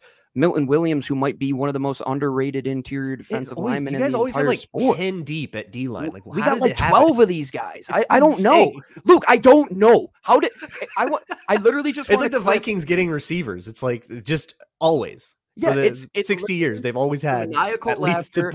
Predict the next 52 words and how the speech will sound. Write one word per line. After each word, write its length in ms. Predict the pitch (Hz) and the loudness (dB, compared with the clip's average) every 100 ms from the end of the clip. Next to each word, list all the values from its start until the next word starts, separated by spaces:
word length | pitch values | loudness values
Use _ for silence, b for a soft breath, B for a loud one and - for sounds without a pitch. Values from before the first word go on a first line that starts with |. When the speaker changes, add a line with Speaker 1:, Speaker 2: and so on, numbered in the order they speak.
| 147 | -12
Speaker 2:
p-, 60 | - | -6
Speaker 1:
of 160 | 151 139 | -6 -2
Speaker 2:
top 80 | |
Speaker 1:
your 120 | 151 185 | -2 -2
Speaker 2:
five 140 | - | -4
Speaker 1:
front 140 | 214 | -4
Speaker 2:
guys. 180 | 202 185 | -2 -2
Speaker 1:
office 300 | 180 180 - | -4 -10 -8
when 140 | 147 143 | -6 -4
you 80 | 156 | -4
guys 240 | 160 151 | -4 -2
got 240 | 151 156 | -2 -2
Justin 320 | 156 160 170 151 | -4 -8 -10 -8
Jefferson 440 | 147 143 135 135 | -8 -8 -12 -10
and 120 | 123 | -10
my 240 | 123 135 160 | -8 -6 -6
maniacal 500 | 147 143 147 147 143 | -6 -6 -6 -6 -6
laughter 380 | 131 131 139 127 | -4 -6 -8 -8
of 60 | |
how 180 | - 131 | -4 -6
we 220 | 131 143 | -4 -6
got 200 | 143 131 | -4 -4
Jalen 360 | 135 139 143 131 | -6 -8 -8 -6
Carter, 340 | 147 165 139 - B - | -4 -2 -4 -8 B -6
of 140 | 165 | -6
why 400 | 113 139 131 147 | -4 0 4 4
is 220 | 160 139 | 2 -2
this 180 | 160 151 | -4 -6
keep 260 | - 151 - | -10 -14 -4
Speaker 2:
Oh, 80 | |
I'm 140 | 143 143 | 0 0
Speaker 1:
happening? 160 | 135 | 0
Speaker 2:
laughing 340 | 131 120 117 104 | -4 -6 -8 -14
with 220 | 95 - | -16 -16
you 80 | 85 | -16
there, 200 | 73 85 - | -16 -16 -14
by 140 | 80 | -14
the 100 | 87 | -12
way. 120 | 85 | -10
Speaker 1:
It, 160 | - - - | -10 -10 -8
it 80 | 262 | -4
Speaker 2:
Phenomenal. 200 | - 101 | -2 -2
Speaker 1:
shouldn't, 360 | 277 208 214 _ _ - | -4 -10 -16 _ _ -8
Speaker 2:
I 80 | |
Speaker 1:
it, 80 | 277 | -6
Speaker 2:
can't 180 | 165 139 | -4 -4
Speaker 1:
it's 40 | |
Speaker 2:
believe 80 | 254 | 0
they 60 | 320 | 2
Speaker 1:
unbelievable. 460 | 277 262 143 123 _ _ _ _ - | 2 0 -4 -8 _ _ _ _ -12
Wh-, 320 | 185 466 - | -8 -8 -2
who, 300 | - 381 381 | 2 4 2